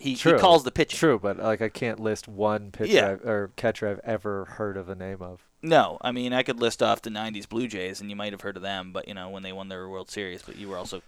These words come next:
Speaker 1: a bit younger than me, so.
Speaker 2: I was.
Speaker 1: Yeah. Um,
Speaker 2: <laughs> I, I am aware.
Speaker 1: catchers are traditionally power hitters.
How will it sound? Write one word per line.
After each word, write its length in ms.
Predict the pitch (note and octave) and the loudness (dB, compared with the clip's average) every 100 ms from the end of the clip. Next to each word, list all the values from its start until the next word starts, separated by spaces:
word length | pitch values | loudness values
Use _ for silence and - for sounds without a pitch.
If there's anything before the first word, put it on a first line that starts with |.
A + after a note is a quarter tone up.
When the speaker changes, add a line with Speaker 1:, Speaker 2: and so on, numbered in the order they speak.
| - | -14
Speaker 1:
a 60 | |
bit 160 | G2 F2+ | -14 -10
younger 240 | F#2 F#2+ | -12 -12
than 160 | D#2+ D#2+ | -16 -14
me, 120 | D#2+ - | -16 -12
so. 160 | F#2 | -4
Speaker 2:
I 120 | D3+ A#2+ | 0 2
was. 480 | G#2 F2+ - - - | 0 -4 -12 -18 -8
Speaker 1:
Yeah. 200 | A2+ D#2 _ - - - | -6 -6 _ -20 -6 4
Um, 360 | B2 B2+ B2 A#2+ - | 8 10 8 6 -2
Speaker 2:
<laughs> 180 | - - | -4 -2
I, 160 | B2+ C#3 - _ - | 0 0 -4 _ -4
I 120 | A#2+ | 2
am 120 | B2+ A#2 | 2 2
aware. 560 | G#2+ G#2 A2+ G2+ G2 - | 0 2 2 2 -4 4
Speaker 1:
catchers 360 | F#3+ F#3 F#3+ D3 D3 | 8 8 6 4 4
are 100 | C#3+ | 4
traditionally 600 | - B2 D3+ - C#3+ C3 | 2 4 4 6 0 -2
power 420 | - D3 C#3 A#2 | 2 4 6 4
hitters. 420 | G#2 C#3+ - | 0 -6 -8